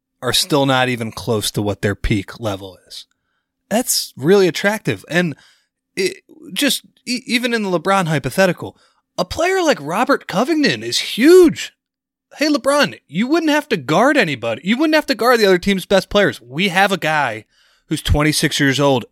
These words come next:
who's more than happy to do that and very good at it. By the way, Cov, uh, you know, w-, we talked earlier about how the Sixers are, uh, are great with Joel on the floor and,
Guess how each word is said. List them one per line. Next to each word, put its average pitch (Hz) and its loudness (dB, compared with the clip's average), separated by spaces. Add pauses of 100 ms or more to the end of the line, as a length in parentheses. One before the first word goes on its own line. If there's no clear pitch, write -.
(140)
who's 143 -4
more 135 0
than 135 -2
happy 120 -2
to 110 -6
do 104 -6
that 87 -16
and 110 -12
very 113 -2
good 95 -10
at 92 -18
it. - -20 (920)
By 160 2
the 160 2
way, 123 0
Cov, 156 0 (220)
uh, 104 -4 (920)
you 160 -4
know, 117 -4
w-, 147 -8
we 139 -2
talked 156 0
earlier 135 0
about 113 -2 (580)
how 139 -2
the 123 -2
Sixers 117 -4
are, 107 -4
uh, 98 -8 (340)
are 127 0
great 117 -2
with 113 -6
Joel 107 0
on 107 -6
the 104 -10
floor 104 -4
and, 95 -16